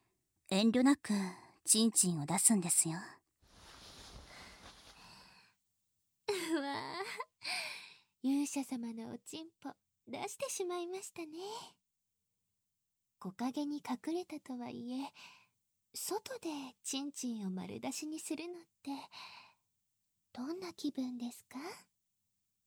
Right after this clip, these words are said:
Speaker 1: 勇者様は今、恥ずかしいと思っているのでしょうか。それとも、お外でチンチンを出すことに、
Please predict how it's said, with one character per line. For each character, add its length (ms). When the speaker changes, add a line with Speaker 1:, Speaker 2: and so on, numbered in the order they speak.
Speaker 1:
勇 220
者 140
様 260
は 160
今、 360
恥 300
ず 80
か 100
し 220
い 60
と 120
思 160
っ 60
て 120
い 60
る 80
の 100
で 120
し 120
ょ 40
う 20
か。 420
そ 300
れ 100
と 140
も、 240
お 80
外 300
で 140
チ 200
ン 100
チ 220
ン 80
を 60
出 140
す 140
こ 140
と 160
に、 180